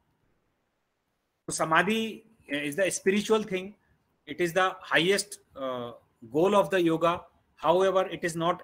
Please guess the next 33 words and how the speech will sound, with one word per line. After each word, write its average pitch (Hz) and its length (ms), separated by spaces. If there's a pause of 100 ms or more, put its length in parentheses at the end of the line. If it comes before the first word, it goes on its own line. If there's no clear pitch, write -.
(140)
as 147 160
advisable 160 580
to 180 120
the 180 100
patient, 180 500 (360)
but 160 220
the 180 100
practitioner 185 640
of 185 160
yoga, 165 400 (360)
many 151 180
more 170 220
yoga 160 320
practitioners 156 520
are 139 220 (180)
there. 160 280 (400)
It - 180
can 170 220
be 180 280 (800)
only 180 420
and 156 200
only 165 480 (460)
can 143 160
be 139 100
done 165 260
with 151 140
the 156 100
long 151 320
and 147 160
long 135 280
practice. 135 460 (260)
So 180 340 (120)
for, 156 200